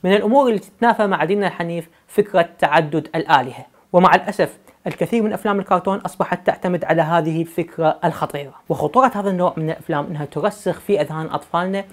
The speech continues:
أنه يوجد من يتصرف بالكون غير الله سبحانه وتعالى، أبطال خارقين، ملوك، عباقرة أو آلهة. في هذا الفيلم تحاول طفلة اسمها موانا حل مشكلة سرقة قلب آلهة اسمها تي في تي،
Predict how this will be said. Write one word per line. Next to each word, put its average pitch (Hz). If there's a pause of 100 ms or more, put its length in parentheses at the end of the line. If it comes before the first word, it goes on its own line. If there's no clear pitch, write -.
(200)
أنه 156
يوجد 170
من 156
يتصرف 156
بالكون 156 (240)
غير 160
الله 147
سبحانه 135
وتعالى، 131 (200)
أبطال 160
خارقين، 170
ملوك، 190
عباقرة 170 (200)
أو 156 (380)
آلهة. 139 (280)
في 220
هذا 285
الفيلم 170 (220)
تحاول 233
طفلة 202
اسمها 175
موانا 165 (160)
حل 202
مشكلة 185
سرقة 175 (140)
قلب 170 (140)
آلهة 156
اسمها 143 (400)
تي 160
في 151
تي، 135